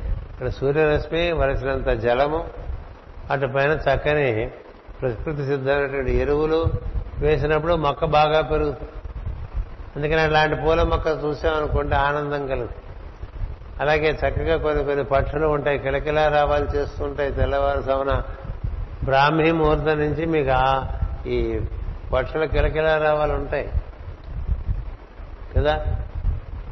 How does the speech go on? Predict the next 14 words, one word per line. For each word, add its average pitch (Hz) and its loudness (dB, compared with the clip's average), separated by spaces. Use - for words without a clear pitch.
మనకేదో 139 2
పక్క 139 2
నుంచి 135 2
ఈ - 0
హరే 127 2
కృష్ణ 147 0
వాళ్ళ 143 4
యొక్క 127 2
భజనలు 151 4
ఒకటి 143 4
ఉండగా, 143 2
అందులో 147 0
కూడా 151 4
సంగీతం, 143 2